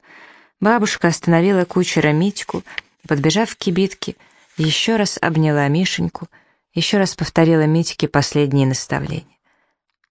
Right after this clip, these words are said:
А на другой день узнали в деревне, что не зря записывал Михаил Юрьевич в книжку. Ни одной нужды крестьянской не забыл, обо всех, кто на его бумажке был записан,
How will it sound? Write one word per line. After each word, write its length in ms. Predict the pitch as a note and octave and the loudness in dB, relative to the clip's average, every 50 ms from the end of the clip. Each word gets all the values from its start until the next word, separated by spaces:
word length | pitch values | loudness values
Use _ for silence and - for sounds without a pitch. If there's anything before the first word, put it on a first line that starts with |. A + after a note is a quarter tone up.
| _ _ | _ _
А 80 | - D3+ | 0 2
на 80 | D#3+ D3+ | 2 4
другой 360 | D3 D#3 D3+ C#3 D3 D3 C#3 | 4 2 0 2 2 0 2
день 260 | C3 D#3+ E3+ D#3+ D3 | 2 2 2 2 2
узнали 340 | C#3 C#3 D3 D3 C#3 C3+ C3 | 0 2 2 2 2 2 0
в 100 | B2 B2 | -2 -2
деревне, 480 | C3+ C3+ C3+ D3+ E3+ E3 D#3+ E3 E3 _ _ _ _ _ _ _ _ | -2 0 0 2 2 0 0 -2 -4 _ _ _ _ _ _ _ _
что 240 | - - - D#3 | -12 -2 0 2
не 100 | D#3 D3 | 2 2
зря 260 | C#3+ C#3 D3+ F#3+ G3+ G3 | 2 2 0 0 2 2
записывал 520 | F#3 F#3 - - - - - D#3 D3+ C#3+ | 0 0 0 0 -4 -2 -2 -2 0 0
Михаил 320 | C#3+ C#3+ C#3 - C#3+ C#3 | 0 0 0 0 0 0
Юрьевич 380 | C3+ C3 C#3+ D3 D3 C#3+ - - | 2 2 0 0 0 0 -2 -4
в 100 | - - | -10 -6
книжку. 500 | - C3+ C3 C3+ C#3 - - - - F3 _ _ _ _ _ _ _ _ _ _ _ _ - | -4 -2 -2 -2 -2 -4 -8 -10 -14 -20 _ _ _ _ _ _ _ _ _ _ _ _ 0
Ни 120 | D#3 D#3+ | 2 2
одной 260 | D#3 C#3 D3+ D#3+ D#3 | 4 4 2 2 2
нужды 360 | D3+ D#3 D#3 D3+ D3+ D3 F#3 F3+ | 2 2 0 0 0 0 0 -2
крестьянской 720 | - - D3 C3+ - - - C#3+ C#3 C#3 - - - D3 | 0 -2 -4 -4 -4 -2 0 0 0 0 -2 -4 -2 0
не 120 | C#3 C3+ B2+ | 0 0 0
забыл, 460 | A#2+ C3 C3 B2 B2 D3+ E3+ E3+ - _ - - _ _ _ _ _ _ | 0 0 -2 0 0 -2 -2 -4 -6 _ -20 -20 _ _ _ _ _ _
обо 180 | - D3+ D3 D#3+ | -4 -2 -2 0
всех, 280 | - - - F3 D#3+ | -2 0 -2 -2 -4
кто 180 | - - - D#3 | -4 -2 0 2
на 60 | D3+ | 2
его 160 | D3 C#3+ D3 | 4 4 2
бумажке 500 | C3 D3+ D3 D3 C#3+ C#3 - - - C#3+ | 2 2 2 2 2 0 -2 -4 -6 -6
был 160 | C3 C3+ C3+ B2+ | -2 -2 -2 0
записан, 580 | C3 C3+ C3 - D#3 D#3 - - - C#3+ C#3+ | 0 -2 -2 0 -2 -4 -4 -2 -4 -4 -6